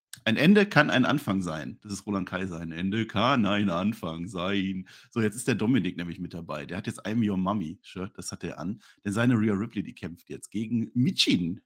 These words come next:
Mia Yim. Da müssen jetzt Konflikte gelöst werden. Also ich muss mal sagen, generell diese Raw-Folge, es hatte einen Aufbau.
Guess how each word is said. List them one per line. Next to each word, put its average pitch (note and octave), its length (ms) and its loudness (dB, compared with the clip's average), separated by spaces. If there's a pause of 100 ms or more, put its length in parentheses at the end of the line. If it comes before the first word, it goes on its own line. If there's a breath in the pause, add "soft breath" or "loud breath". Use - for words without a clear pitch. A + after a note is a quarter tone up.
(100)
Mia B2 320 2
Yim. F3+ 440 2 (580 soft breath)
Da - 80 -8
müssen C3+ 200 2
jetzt - 120 -2
Konflikte - 380 -4
gelöst F#2 400 -6
werden. E2+ 160 -6
Also A#2+ 140 -4
ich F#3 40 0
muss B3 100 4
mal B3+ 100 2
sagen, F#3 180 0
generell D#3 320 0
diese B2 180 -2
Raw-Folge, A2 680 -2
es - 180 -10
hatte - 180 -6
einen F2+ 140 -6
Aufbau. - 500 -10